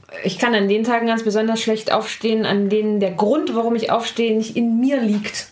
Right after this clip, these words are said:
Also wo ich, ähm, irgendwo hi-, hin muss oder irgendwo sein muss, was ich aber nicht ausgemacht hab. Und dann lieg ich immer im Bett und frage mich,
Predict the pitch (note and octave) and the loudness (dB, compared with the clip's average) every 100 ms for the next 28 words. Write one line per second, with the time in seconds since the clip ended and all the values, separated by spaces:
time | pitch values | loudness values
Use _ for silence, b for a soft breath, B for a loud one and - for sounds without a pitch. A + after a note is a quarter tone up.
0 | _ - G#3+ G#3+ G3+ A3 A3 - - G#3+ | _ -4 0 0 0 0 -2 -4 -2 0
1 | G#3+ G#3 G3+ G#3+ A3 G3+ G#3+ G#3+ G#3 F3+ | 2 0 0 0 0 2 2 2 0 -4
2 | G3 - C4 B3 A#3+ A3+ C#4 D4+ - G3+ | -4 0 0 2 2 2 0 -2 -2 0
3 | G3+ G#3 G#3+ G#3 F#3+ G3+ A3 A3 G#3+ A#3+ | 0 0 0 0 0 0 2 2 2 0
4 | A#3+ G#3+ G#3+ G#3+ - G3 G#3 G#3+ - B3+ | 0 -2 -2 -4 -4 -2 -2 -2 0 -2
5 | - F#3 F3+ F3+ - F3+ - - - - | -2 -2 -2 -4 -8 -10 -10 -18 -18 -4
6 | G#3 A3+ A#3+ B3 G#3+ A#3+ B3 A3+ A3 A3+ | 0 0 2 2 2 0 0 -2 0 0
7 | A#3 | 0